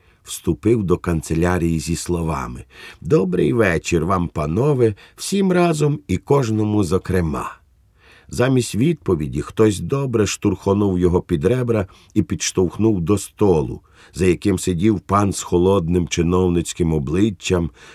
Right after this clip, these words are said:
риси якого свідчили про звірячу жорстокість, ніби він щойно зійшов з сторінок книжки Ломброзо про типи злочинців.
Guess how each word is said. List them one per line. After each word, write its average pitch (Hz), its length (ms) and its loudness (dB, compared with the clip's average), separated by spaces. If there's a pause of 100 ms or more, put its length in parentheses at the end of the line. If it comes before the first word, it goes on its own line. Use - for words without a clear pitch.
риси 98 500 2
якого 92 480 0
свідчили 87 680 -2
про 85 240 -2
звірячу 87 720 0
жорстокість, - 1120 -2 (300)
ніби 82 280 -2
він 82 140 0
щойно 98 560 0
зійшов 82 480 0
з - 40 -10
сторінок 82 600 0
книжки 90 520 -2
Ломброзо 80 840 0 (360)
про 80 240 0
типи 87 500 2
злочинців. 78 920 -2